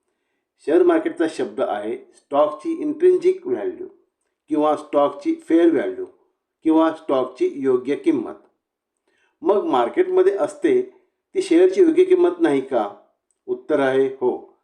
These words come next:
ती योग्य किंमत नसते. कंपनीची आर्थिक बाजू, सध्याची मार्केट कंडिशन आणि अर्थविषयक बाबी लक्षात घेऊन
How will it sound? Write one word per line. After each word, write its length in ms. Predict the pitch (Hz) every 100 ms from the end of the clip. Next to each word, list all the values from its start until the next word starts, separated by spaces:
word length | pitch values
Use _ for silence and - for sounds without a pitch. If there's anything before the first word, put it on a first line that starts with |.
| _ -
ती 100 | 147
योग्य 260 | 135 131 151
किंमत 420 | 135 135 135 127
नसते. 500 | 123 - - - _ _ _ _ _ _ _ _
कंपनीची 460 | 135 135 190 185 - -
आर्थिक 480 | 123 117 185 165
बाजू, 300 | 135 123 - - - _
सध्याची 380 | 123 123 143 151
मार्केट 440 | 135 117 - 170
कंडिशन 520 | - 120 104 95 95 87 _ _ _
आणि 200 | - 160
अर्थविषयक 760 | 185 143 135 185 262 - 180 160
बाबी 260 | 135 139 147
लक्षात 300 | - 147 139 -
घेऊन 360 | 151 143 107